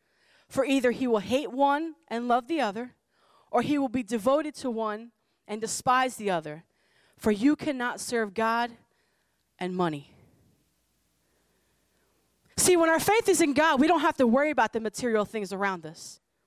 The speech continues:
We don't have to worry about the possessions that we want to take hold of in the world around us. But if we turn our eyes to the ultimate provider, he will provide everything that we need.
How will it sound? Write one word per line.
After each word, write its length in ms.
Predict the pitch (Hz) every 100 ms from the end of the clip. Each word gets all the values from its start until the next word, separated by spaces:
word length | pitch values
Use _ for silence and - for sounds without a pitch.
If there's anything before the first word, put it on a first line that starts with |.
| _ _ _ _ -
We 80 |
don't 120 | 392 381
have 120 | -
to 80 | 311
worry 240 | 311 381
about 260 | 349 277 -
the 80 |
possessions 960 | 247 269 196 277 320 - 226 214 - - _ _ _ _ _ _
that 120 | 285
we 80 | 302
want 240 | 285 294 262
to 0 |
take 260 | 285 269
hold 240 | - 311 294
of 160 | 233
in 120 | 226
the 80 | 226
world 300 | 220 240 233
around 340 | 196 214 220 165
us. 400 | 160 - - - _ _ _ _ _ _ _ _ _ _ _ -
But 180 | 349 392
if 100 | 349
we 120 | 359
turn 240 | - 415 453
our 80 | 330
eyes 460 | 311 370 403 415 381
to 100 | 370
the 140 | 302
ultimate 600 | 254 339 370 - 370 302
provider, 760 | - - 269 330 330 254 220 208 _ _ _ _ _ _ _ _ _ _ _ _ _ -
he 100 | 294
will 100 | 294
provide 360 | - 285 277 262
everything 440 | 262 262 - 247
that 200 | 226 226
we 120 | 214
need. 340 | 214 226 185